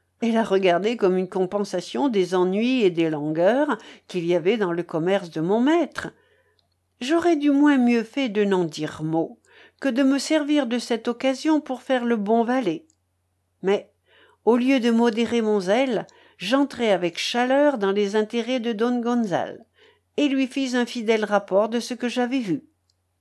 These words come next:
J'ajoutai même à cela que Phrasi m'avait voulu séduire.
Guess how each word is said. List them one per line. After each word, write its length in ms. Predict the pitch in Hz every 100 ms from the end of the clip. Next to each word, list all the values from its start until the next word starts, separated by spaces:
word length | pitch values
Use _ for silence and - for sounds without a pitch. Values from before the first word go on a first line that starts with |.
| _ _ _ -
J'ajoutai 680 | 226 285 269 262 403 - 302
même 320 | 233 202 175
à 80 | 160
cela 480 | - 160 190 285 311 - - _ -
que 180 | 320 311
Phrasi 460 | - 269 254 311
m'avait 300 | 320 269 214
voulu 360 | 208 220 370 415
séduire. 680 | - 339 196 151 139 147